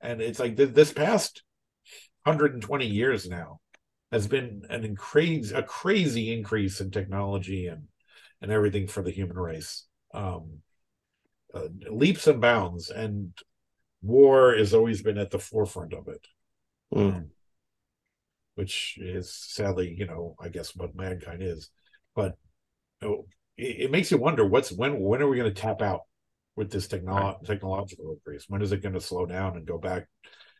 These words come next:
Speaker 1: to the pace it was before, or is it not? And in another couple of hundred years, we're just gonna be luminous beings that <laughs> can teleport around whenever we want, you know?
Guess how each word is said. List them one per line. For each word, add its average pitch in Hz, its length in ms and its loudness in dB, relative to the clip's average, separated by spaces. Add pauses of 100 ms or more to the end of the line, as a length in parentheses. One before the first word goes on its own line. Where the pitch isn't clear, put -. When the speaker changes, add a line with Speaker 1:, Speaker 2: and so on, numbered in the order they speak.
Speaker 1:
to 113 100 0
the 98 60 0
pace 101 280 0
it 90 100 -4
was 98 380 2
before, 123 320 2 (120)
or 127 100 8
is 113 100 2
it 120 140 0
not? 131 340 2 (220)
And 110 280 -2
in 110 140 -2
another 113 320 4
couple 113 240 2
of 110 60 0
hundred 107 240 -2
years, 110 400 2 (380)
we're 110 160 4
just 107 180 0
gonna 113 120 0
be 107 80 2
luminous 104 480 2
beings 104 560 -2 (460)
that 117 240 2 (100)
<laughs> - 60 -14
can - 220 4
teleport 117 580 4
around 117 340 4
whenever 107 360 0
we 107 100 2
want, 101 340 -2
you 98 100 -8
know? 101 180 -2